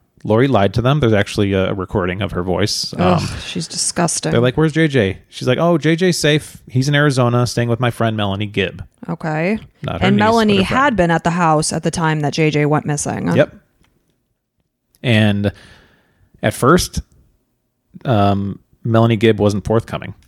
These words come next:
Speaker 1: So she was kinda hiding it a little for her friend, for
Speaker 2: I
Speaker 1: whatever
Speaker 2: mean,
Speaker 1: reason.
Speaker 2: I would say, "Where the fuck is J J?"
Speaker 1: Yeah.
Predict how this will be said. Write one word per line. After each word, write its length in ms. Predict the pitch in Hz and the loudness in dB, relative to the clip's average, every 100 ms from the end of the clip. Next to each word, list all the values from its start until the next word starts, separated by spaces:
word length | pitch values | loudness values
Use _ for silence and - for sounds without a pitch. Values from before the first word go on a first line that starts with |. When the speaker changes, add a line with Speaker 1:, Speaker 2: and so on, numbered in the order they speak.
| _ _ _ _ | _ _ _ _
Speaker 1:
So 260 | _ - 90 | _ -2 0
she 180 | - 98 | 0 -4
was 200 | 95 - | -4 -4
kinda 220 | 104 92 | -4 -2
hiding 280 | 104 110 95 | 0 0 -2
it 140 | - - _ _ _ _ - | -6 -14 _ _ _ _ -6
a 60 | - | 0
little 360 | 87 82 90 87 | 0 2 2 2
for 200 | - 98 | 0 -2
her 120 | 92 87 | -4 -4
friend, 340 | 107 92 - - _ | -4 -4 -8 -18 _
for 160 | - - | -12 -4
Speaker 2:
I 40 | |
Speaker 1:
whatever 100 | 233 254 | 0 0
Speaker 2:
mean, 100 | 247 | 0
Speaker 1:
reason. 200 | 220 208 | -2 0
Speaker 2:
I 80 | 240 | 0
would 220 | 262 269 220 | 0 -2 -2
say, 240 | - 254 | -2 0
"Where 260 | 226 240 233 | 0 0 0
the 100 | 233 | -4
fuck 460 | - - 233 226 | -8 -6 -4 -4
is 240 | - 208 185 | -2 -2 0
J 280 | 254 294 285 | 0 2 2
J?" 400 | 196 - - - | -2 -6 -6 -2
Speaker 1:
Yeah. 280 | 113 92 | 0 0